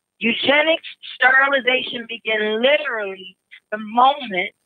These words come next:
Hitler assumed power in Germany. I, I feel no way about anybody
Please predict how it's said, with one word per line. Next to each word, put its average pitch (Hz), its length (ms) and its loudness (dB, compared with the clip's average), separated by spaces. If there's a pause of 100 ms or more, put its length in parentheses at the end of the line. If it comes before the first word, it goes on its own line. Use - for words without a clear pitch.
(160)
Hitler 208 560 4 (180)
assumed 214 500 -6 (220)
power 190 500 6 (240)
in 233 200 2
Germany. 220 560 0 (2250)
I, 269 320 4
I - 20 2 (100)
feel 311 260 2
no 285 220 -2
way 254 540 -4 (320)
about 202 440 4 (1120)
anybody 196 840 0